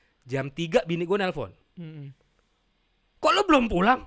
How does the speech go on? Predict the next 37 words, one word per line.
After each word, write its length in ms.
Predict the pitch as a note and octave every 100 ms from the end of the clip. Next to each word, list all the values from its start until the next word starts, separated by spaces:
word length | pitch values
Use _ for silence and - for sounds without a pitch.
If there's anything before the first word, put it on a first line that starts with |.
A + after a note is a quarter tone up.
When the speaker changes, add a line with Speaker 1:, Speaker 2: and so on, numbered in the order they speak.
| -
Speaker 1:
Nyolot, 360 | D3+ E3+ G#3+ -
Ki. 260 | - C#4+ -
Speaker 2:
Oke. 260 | G#3+ F#3+
Speaker 1:
<laughs> 560 | B3+ G#3 F#3+ - - -
Oke. 240 | F#3+ -
Speaker 2:
Oke. 320 | C#3+ A3 G#3 G#3 G#3 C4 -
Speaker 1:
Oke. 320 | F3+ D#3 C3 C#3 -
Speaker 2:
Menyudutkan 560 | - A3 A#3 A#3 - C4
bahwa 220 | B3+ A#3+
kita 260 | A#3+ A#3+ A#3+
yang 160 | A3+
salah 320 | A3+ A#3 C#4 B3+
ya. 220 | A3+ E3
Speaker 1:
Iya. 200 | D3+ A2 G2+ G2
Terus 180 | - G3
gue 140 | D#3 D3+
bilang, 340 | F3+ D3+ B2+ A2+ - _
"Saya 500 | _ - D3+ F#2+ G#2
sudah 240 | C3 E3 D#3+
dari 260 | D3 C3+
jam 180 | C3 C3
dua 140 | B2 G2+
belas 180 | A2+
di 100 | C#3
sini, 540 | F3 G3 G3+ G3+ F#3+ F#3
kamunya 400 | - B2 A#2 D#3
nggak 160 | E3+ D#3
bangun-bangun. 520 | D#3 E3 E3+ E3+ E3
Lihat 240 | F3 F#3+
tuh 100 | F#3+
miss 160 | E3 D#3+
call 180 | D#3 C#3+
ada 160 | C3+
berapa." 640 | C3 B2 A#2 - G#2+ F#2+ _ _ _ _ _ _ -
"Oh, 160 | D#3 G#3 - _ _
iya 160 | - E3+
ya. 140 | D3+